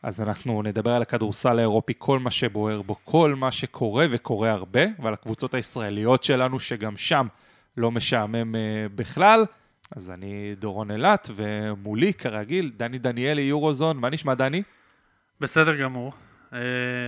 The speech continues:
Speaker 2: מתקדמים קצת בעונה, והיא צוברת תאוצה ומתחילה לקבל צורה. עשרים עשרים וארבע יצא לדרך. אה, ויש הרבה דברים על הפרק, בעיקר לגבי הקבוצות הישראליות, אה, שלנו. בכל קבוצה יש במה לגעת, אז אנחנו מוכנים לדרך.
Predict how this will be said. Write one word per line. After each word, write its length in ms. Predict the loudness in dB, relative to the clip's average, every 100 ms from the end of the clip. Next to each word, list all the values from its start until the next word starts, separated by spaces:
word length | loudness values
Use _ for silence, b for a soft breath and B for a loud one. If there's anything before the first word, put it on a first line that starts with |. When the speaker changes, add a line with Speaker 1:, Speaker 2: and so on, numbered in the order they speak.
| -6 -8 -10 -12 -12
Speaker 2:
מתקדמים 600 | -12 -6 -4 -2 -4 -4
קצת 240 | -6 -6
בעונה, 460 | -4 -4 -4 -4 -4
והיא 800 | -6 -6 -8 -12 -16 -20 _ -16
צוברת 380 | -8 -2 0 0
תאוצה 260 | -2 -2 -4
ומתחילה 400 | -4 -6 -4 -4
לקבל 300 | -2 -4 -4
צורה. 280 | -4 -2
עשרים 240 | -2 -4 -12
עשרים 240 | -12 -10
וארבע 680 | -4 -4 -2 -4 -4 -6 -8 -6
יצא 280 | -6 -4
לדרך. 520 | -4 -4 -6 -6 -12 _ B B B B B _
אה, 60 | -2 0 0 0
ויש 180 | -2 0
הרבה 160 | 0 0
דברים 280 | 0 0
על 80 | -2
הפרק, 320 | -2 -2 -4
בעיקר 400 | -2 -6 0 0
לגבי 260 | 0 -2 -2
הקבוצות 340 | -4 -6 -6
הישראליות, 800 | -6 -8 -6 -6 -4 -4 -6 _ -6
אה, 100 | -6
שלנו. 500 | -6 -4 -6 -6 -8
בכל 340 | -8 -6 -8 -8
קבוצה 320 | -14 -8 -6 -6
יש 80 |
במה 320 | -6 -4 -4 -4
לגעת, 320 | -4 -8 -10
אז 180 | -12 -10
אנחנו 640 | -10 -8 -6 -6 -6 -8
מוכנים 380 | -8 -8 -6 -4
לדרך. 600 | -4 -2 -6 -8 -18 -20